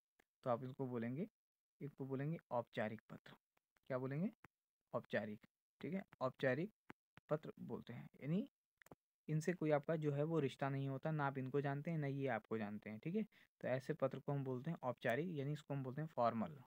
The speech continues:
ठीक है। क्या बोलेंगे? फॉर्मल बोलेंगे। क्लियर है? चलिए, इनके बारे में थोड़ा सा और जानकारी रखते हैं। देखिए,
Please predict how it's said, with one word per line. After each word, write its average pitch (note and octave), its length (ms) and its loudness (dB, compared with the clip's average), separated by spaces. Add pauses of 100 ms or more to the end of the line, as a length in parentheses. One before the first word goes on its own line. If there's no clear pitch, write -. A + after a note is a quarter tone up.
(480)
ठीक D#3+ 100 -4
है। A3 60 -2 (540)
क्या B2+ 80 2
बोलेंगे? D3 320 0 (360)
फॉर्मल B2+ 540 0
बोलेंगे। G2+ 380 -2
क्लियर F3+ 280 -2
है? F#4 60 -6 (580)
चलिए, G#2 260 -2 (480)
इनके D3+ 240 0
बारे D3+ 200 4
में D#3 120 -2
थोड़ा C3+ 180 -6
सा C#3 140 -10
और B2+ 180 0
जानकारी C3+ 380 -2
रखते C#3 240 -8
हैं। E3 200 -10
देखिए, C3+ 320 -8